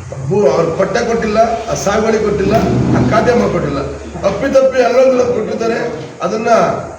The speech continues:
ದುರಸ್ತಿ ಮಾಡ್ಕೊಡಲ್ಲ. ಅಲ್ಲಿ ದಿನ ಅಕ್ಕಪಕ್ಕ ರೈತರುಗಳು ಅವ್ರು ಕಿತ್ತಾಡಿ ಸಾಯ್ಬೇಕು, ಹೊಡೆದಾಡ್ಬೇಕು.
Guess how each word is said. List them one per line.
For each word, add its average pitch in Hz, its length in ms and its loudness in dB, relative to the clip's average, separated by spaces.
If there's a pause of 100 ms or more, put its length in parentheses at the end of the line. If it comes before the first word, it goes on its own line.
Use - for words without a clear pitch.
(1120)
ದುರಸ್ತಿ 277 440 2
ಮಾಡ್ಕೊಡಲ್ಲ. 214 440 -2 (840)
ಅಲ್ಲಿ 175 220 -4
ದಿನ 226 120 2
ಅಕ್ಕಪಕ್ಕ 233 800 0
ರೈತರುಗಳು 226 380 -2
ಅವ್ರು 220 220 -2
ಕಿತ್ತಾಡಿ 220 520 -2
ಸಾಯ್ಬೇಕು, 196 480 0 (460)
ಹೊಡೆದಾಡ್ಬೇಕು. 202 920 0